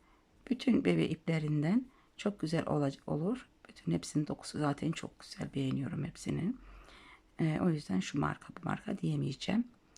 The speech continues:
Ee, zincirimizi çekelim. Zincirimizi çek-,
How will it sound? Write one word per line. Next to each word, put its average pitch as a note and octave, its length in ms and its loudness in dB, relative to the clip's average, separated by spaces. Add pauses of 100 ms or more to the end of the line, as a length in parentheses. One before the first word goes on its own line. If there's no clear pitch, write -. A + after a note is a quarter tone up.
(460)
Ee, E3+ 520 2 (1400)
zincirimizi D3+ 640 6
çekelim. D#3 640 0
Zincirimizi E3 680 6
çek-, - 320 -6